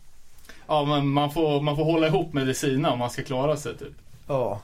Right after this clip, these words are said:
Speaker 2: nej, men det var en ganska liten klick där med folk, tror jag. Och, eh, googlar man runt lite på bilder och kollar någon filmklipp och sånt, så är det, det är typ de man ser som var där. Men så var det en massa utbölningar och,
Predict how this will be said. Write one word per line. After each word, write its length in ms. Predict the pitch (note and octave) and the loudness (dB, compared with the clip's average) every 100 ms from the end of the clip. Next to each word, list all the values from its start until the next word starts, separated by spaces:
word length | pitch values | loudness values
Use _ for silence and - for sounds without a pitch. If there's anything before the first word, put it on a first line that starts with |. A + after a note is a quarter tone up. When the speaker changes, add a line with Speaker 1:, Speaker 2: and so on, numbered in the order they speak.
| - | -2
Speaker 2:
nej, 140 | B2+ | 2
men 120 | D3 | 4
det 60 | D3+ | 4
var 160 | F#3+ | 2
en 220 | G3+ C#3+ C3+ | 0 -2 -2
ganska 280 | C3 - | -4 -2
liten 360 | B2 B2 - A2+ | -2 -4 -4 -6
klick 360 | - D3 D3+ - | -4 -6 -6 -10
där 180 | F2+ - | -10 -8
med 200 | A#2 A2 | -8 -6
folk, 320 | - B2+ G#2+ - - - - - - | -2 -2 -2 -8 -14 -16 -18 -20 -16
tror 120 | A#2 | -12
jag. 240 | G2 F#2+ A2+ | -10 -10 -10
Och, 200 | A#2 A2 - - | -12 -14 -20 -20
eh, 400 | A#2+ A#2 A2+ A2+ | -16 -14 -12 -12
googlar 440 | A2+ A2+ B2 A#2+ A#2+ | -8 -2 0 0 0
man 140 | A#2+ | 2
runt 260 | C3 C3 - | 2 0 -2
lite 220 | A2 - | -6 -4
på 120 | A2 | -6
bilder 580 | G#2 A2 A2 G#2+ A2 G2+ | -2 -2 -2 -2 -2 -2
och 240 | F#2+ F#2 E2 - - | -4 -6 -10 -18 -12
kollar 260 | - G#2 | -6 -4
någon 100 | G2 | -4
filmklipp 600 | F#2+ G#2+ G2+ F#2 A2 - | -6 -6 -8 -8 -8 -8
och 80 | G2 | -10
sånt, 220 | F#2 F2 | -10 -10
så 100 | F2+ | -6
är 120 | G2+ A#2+ | -4 -4
det, 60 | |
det 160 | G#2+ A#2 | -2 -4
är 40 | |
typ 200 | A#2 G2 - | -4 -6 -6
de 360 | G2+ F2 F2+ - - - - | -6 -6 -8 -14 -20 -18 -8
man 180 | G#2 F2+ | -6 -4
ser 340 | - G#2+ F2 - - - - - - - - - - | -4 -4 -4 -8 -20 -20 -20 -20 -20 -20 -20 -20 -20
som 240 | - G#2 F2+ | -16 -14 -12
var 100 | F#2 | -10
där. 220 | G2 F#2+ | -10 -10
Men 100 | G2 | -12
så 140 | - | -8
var 80 | A2+ | -6
det 60 | G2+ | -6
en 60 | |
massa 240 | F#2 F#2 F#2+ | -8 -12 -12
utbölningar 800 | F#2 - G#2 F#2+ F#2 F#2+ F#2+ F#2+ | -12 -10 -6 -6 -8 -10 -10 -10
och, 120 | G2 | -10